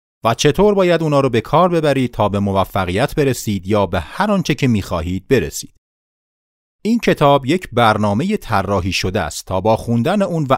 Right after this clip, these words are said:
عمل به تک تک نکات گفته شده، برنامه‌ای در زندگیتون داشته باشید و به همهٔ خواسته هاتون برسید. این کتاب الان در دست شماست و این نشون می‌ده شما هدفی تو زندگیتون دارید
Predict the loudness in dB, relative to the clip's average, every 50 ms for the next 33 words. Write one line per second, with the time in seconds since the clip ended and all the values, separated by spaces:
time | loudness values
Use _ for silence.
0 | -2 -2 -2 -2 -2 -2 -2 -4 -6 -6 -6 -6 -6 -6 -4 -4 -4 -2 -2 0
1 | 0 0 0 0 0 -2 0 -2 -2 -4 -4 -6 -6 -6 -8 -6 -6 -8 -4 -2
2 | 0 0 -2 -4 _ _ _ _ _ _ _ _ _ -4 0 2 2 2 2 2
3 | 2 2 2 0 2 4 4 2 2 2 0 0 0 0 -2 -2 -2 -2 -2 0
4 | 0 0 0 0 0 0 0 0 -2 -2 -6 -6 -4 -4 -4 -4 -4 -8 -6 -6
5 | -4 -2 -2 0 -2 -2 -2 -2 -2 -2 -2 -2 -4 -4 -2 -2 -2 -2 -2 -2
6 | -4 0 0 -2 -2 -2 -6 -10 -10 -12 _ _ _ _ _ _ _ _ _ _
7 | _ _ _ _ _ _ _ -2 0 0 2 2 2 2 2 2 4 4 4 4
8 | 2 2 2 0 2 2 2 0 0 0 -2 -2 0 -2 -2 -2 -2 -4 -4 -6
9 | -8 -8 -6 -4 -4 -2 0 0 -2 -2 -2 -2 0 0 0 0 0 -2 -2 0
10 | 0 0 0 0 0 -2 -2 -4 -2 0 0 0 -2 -2 -6 -4 -4 -4 -2 -2
11 | -4 -4 -6 -6 -8 -8 -8 -8 -8 -6 -6 -8 -8 -10 -14 -16